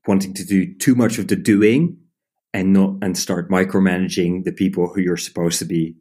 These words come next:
line managing or managing. So th-, there's a risk there, but I feel that in that leadership role, there's so many other things that you can bring to the table that you can't necessarily do when you're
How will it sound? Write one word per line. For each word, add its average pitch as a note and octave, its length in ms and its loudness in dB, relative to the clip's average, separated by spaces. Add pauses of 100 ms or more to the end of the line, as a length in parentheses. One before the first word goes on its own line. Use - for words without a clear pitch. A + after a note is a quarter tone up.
(140)
line F2+ 280 0
managing F#2+ 380 2
or F2 80 -2
managing. F2+ 640 -2 (420)
So - 180 -6 (140)
th-, A2+ 240 2
there's G#2+ 240 2
a A2 60 2
risk A2+ 360 0
there, E2+ 200 -6
but - 280 -10 (360)
I G#2 100 -4
feel A2 300 0
that G2 240 -2
in B2+ 160 2
that A2 160 0
leadership A#2 560 0
role, F2 460 -10 (500)
there's G#2 180 -2
so A#2+ 140 2
many A2+ 200 4
other G#2+ 220 2
things F#2+ 360 0
that F2+ 200 -6
you F#2 100 -6
can F2+ 180 -4
bring F#2 280 0
to F#2 120 -2
the E2+ 100 0
table F2+ 440 2
that F2+ 180 -8
you G2 60 -10
can't F#2+ 260 -4
necessarily E2+ 960 0
do E2 360 -2
when E2+ 160 0
you're D#2+ 260 -4